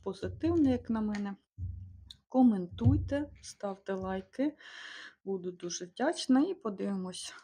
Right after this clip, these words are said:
другий варіант. О, якраз водні знаки у нас кубки. Ех,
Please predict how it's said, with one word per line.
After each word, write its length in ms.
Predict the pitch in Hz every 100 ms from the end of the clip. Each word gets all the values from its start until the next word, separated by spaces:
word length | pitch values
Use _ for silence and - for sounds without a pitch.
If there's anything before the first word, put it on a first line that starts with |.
| -
другий 440 | - 170 170 165
варіант. 680 | 160 156 156 151 156 - - _ -
О, 180 | 170 - -
якраз 480 | 190 - 247 240 -
водні 480 | 202 196 185 180 175 _ _
знаки 560 | 175 175 151 - - 170 - 165
у 40 |
нас 380 | 170 170 175 - _ _ _ _ _ -
кубки. 400 | 170 175 - 165 _ - - - - - - - - _ _ - -
Ех, 220 | 214 214